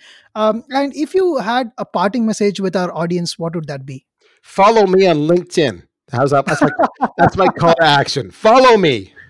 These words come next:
Speaker 1: Amazing. Because I, you, in fact, answered the next question. I was gonna ask you, how can people connect with you if they wanted to ask you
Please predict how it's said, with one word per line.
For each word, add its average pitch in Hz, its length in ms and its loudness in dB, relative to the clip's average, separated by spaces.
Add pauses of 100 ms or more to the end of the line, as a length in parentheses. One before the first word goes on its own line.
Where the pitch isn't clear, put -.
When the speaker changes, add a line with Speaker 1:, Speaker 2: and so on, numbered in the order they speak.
(140)
Speaker 1:
Amazing. 208 400 -2
Because 269 240 -2
I, 240 140 -4
you, 285 180 0
in 269 80 0
fact, 302 240 0
answered 233 340 -2
the 233 80 -2
next 202 220 -4
question. 214 280 -6
I 196 100 0
was 190 120 -2
gonna 190 180 -4
ask 175 220 -6
you, 208 200 -2
how 165 160 -2
can 202 180 -4
people 196 240 -6
connect 190 300 -8
with 185 120 -4
you 185 120 0
if 175 100 -4
they 185 80 -2
wanted 170 300 -2
to 170 140 -2
ask 156 200 -4
you 165 180 -6